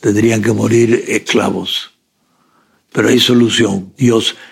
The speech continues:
Entonces pídale a Dios que les ayude.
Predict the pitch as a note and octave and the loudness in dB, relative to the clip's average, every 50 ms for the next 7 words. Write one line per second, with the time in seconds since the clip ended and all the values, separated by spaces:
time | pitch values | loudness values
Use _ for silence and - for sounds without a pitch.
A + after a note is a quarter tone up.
0 | - _ - - A#2+ A2 C#3 C#3 C3+ A2 A#2+ A#2+ G2+ - - D3 D3+ D3+ D#3+ C#3+ | -20 _ -8 -4 -2 0 2 2 2 2 0 0 0 0 2 2 4 4 2 2
1 | C3+ C3 B2 B2 A#2+ A#2+ B2 C3+ C#3+ D3+ C#3+ - - D3+ B2+ A#2 A#2 A2 - A2 | 2 2 2 2 2 2 4 4 2 2 0 -2 -2 0 0 0 0 0 -2 -2
2 | G#2+ G#2 G#2+ A2 A2 G#2+ G2+ F#2 F2+ E2 | -2 -2 0 0 0 0 0 -2 -6 -10